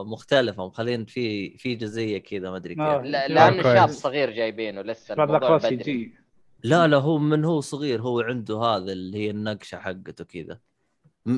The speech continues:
Speaker 1: من
Speaker 3: آه، كأنمي أنت ما تبغى تصلح نفس
Speaker 4: الشعر هذا.
Speaker 3: الطريقة، تبغى تغير، تبغى تغير
Speaker 4: آه.
Speaker 3: شوية عشان توري التطور والحاجات هذه يعني.
Speaker 1: والله
Speaker 3: كقصة
Speaker 1: ما أدري.
Speaker 3: ستيريو.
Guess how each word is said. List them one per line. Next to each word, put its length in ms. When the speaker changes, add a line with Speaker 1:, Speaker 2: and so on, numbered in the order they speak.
Speaker 1:
من 340
Speaker 3:
آه، 680
كأنمي 640
أنت 200
ما 200
تبغى 300
تصلح 440
نفس 140
Speaker 4:
الشعر 300
هذا. 160
Speaker 3:
الطريقة، 200
تبغى 240
تغير، 400
تبغى 200
تغير 440
Speaker 4:
آه. 40
Speaker 3:
شوية 320
عشان 300
توري 260
التطور 680
والحاجات 680
هذه 220
يعني. 400
Speaker 1:
والله 180
Speaker 3:
كقصة 260
Speaker 1:
ما 120
أدري. 120
Speaker 3:
ستيريو. 360